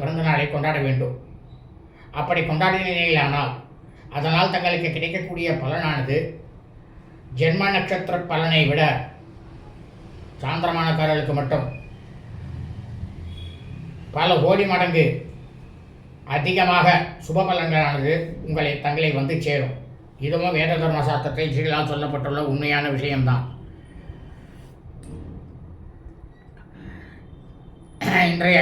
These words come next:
யோகமானது காலை முதல் நாள் முழுவதுமே சித்த யோகம். இன்றைய விசேஷம்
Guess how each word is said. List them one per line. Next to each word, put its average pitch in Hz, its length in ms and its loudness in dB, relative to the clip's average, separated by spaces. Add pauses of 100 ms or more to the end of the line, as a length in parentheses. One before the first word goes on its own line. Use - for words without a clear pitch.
யோகமானது 185 460 4 (120)
காலை 170 180 4
முதல் 180 240 4
நாள் 170 180 2
முழுவதுமே 170 360 2 (120)
சித்த 151 160 -4 (100)
யோகம். 131 240 2 (640)
இன்றைய 165 360 4
விசேஷம் 175 400 2